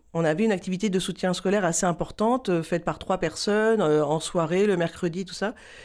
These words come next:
Du fait du covid, cette activité s'est arrêtée et les personnes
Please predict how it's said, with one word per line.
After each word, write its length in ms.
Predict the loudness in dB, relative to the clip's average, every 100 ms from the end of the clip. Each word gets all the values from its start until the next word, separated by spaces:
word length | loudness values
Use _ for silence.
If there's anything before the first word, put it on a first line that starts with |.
| -20 -14 -6
Du 80 | -2
fait 160 | 0
du 100 | 0
covid, 300 | 2 2 2
cette 160 | 0 -2
activité 400 | -2 -4 -2 -2
s'est 360 | 0 0 0 -2
arrêtée 580 | -2 -4 -4 -2 -2 0
et 60 |
les 80 | 0
personnes 500 | 0 0 0 2 2